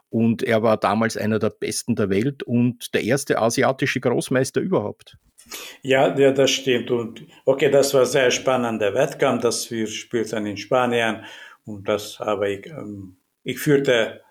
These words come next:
Speaker 2: äh, fünf zu vier und dann war die letzte Partie war sehr spannend und ich habe noch die letzte <laughs> Partie auch gewonnen, aber es waren große Zeiten und, und ich, okay, dann habe ich, ich konnte qualifizieren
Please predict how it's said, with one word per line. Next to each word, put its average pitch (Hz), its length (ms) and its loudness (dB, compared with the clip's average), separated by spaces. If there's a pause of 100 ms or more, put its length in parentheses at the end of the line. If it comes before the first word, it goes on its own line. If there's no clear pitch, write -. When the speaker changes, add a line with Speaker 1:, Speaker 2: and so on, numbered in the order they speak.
(640)
Speaker 2:
äh, 170 40 -20 (340)
fünf 135 460 0
zu 101 180 -6
vier 165 540 2
und 117 140 -2
dann 110 180 0
war 104 180 0
die 107 120 -2
letzte 110 500 -2
Partie 107 520 -2
war 104 180 0
sehr 101 240 0
spannend 120 500 0 (120)
und - 120 -20
ich - 160 -20
habe 101 280 -8 (400)
noch 104 140 -8
die - 140 -8
letzte 104 540 -8
<laughs> - 60 -20
Partie 120 300 0
auch 123 140 6
gewonnen, 113 460 2 (200)
aber 110 180 -4
es - 140 -8
waren 98 240 -8
große 107 360 -2
Zeiten 123 340 0
und, 110 180 -6 (300)
und 101 140 -14
ich, 104 260 -12
okay, 98 220 -8
dann 104 200 -2
habe 101 300 0
ich, 98 120 -14
ich - 160 -10
konnte 107 380 -2
qualifizieren - 840 -6